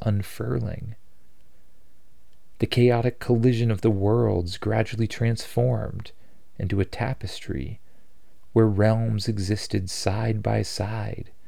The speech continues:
embracing their unique qualities. As the light subsided, Oliver and Eden witnessed the remarkable transformation. The merging realities had been untangled,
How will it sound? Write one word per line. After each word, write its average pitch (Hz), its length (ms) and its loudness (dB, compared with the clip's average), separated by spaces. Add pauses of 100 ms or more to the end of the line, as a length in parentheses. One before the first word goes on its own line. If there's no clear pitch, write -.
(500)
embracing 110 760 2
their 104 100 2
unique 101 640 -2
qualities. - 920 -6 (1800)
As 113 160 2
the 131 100 6
light 127 260 6
subsided, 113 640 0
Oliver 110 400 2
and 113 100 2
Eden 104 440 0
witnessed - 580 -2
the 92 60 -2
remarkable 92 580 2
transformation. 107 1040 0 (1300)
The 110 80 4
merging 131 440 6
realities 120 640 4
had 98 120 -2
been 101 400 2
untangled, 110 880 0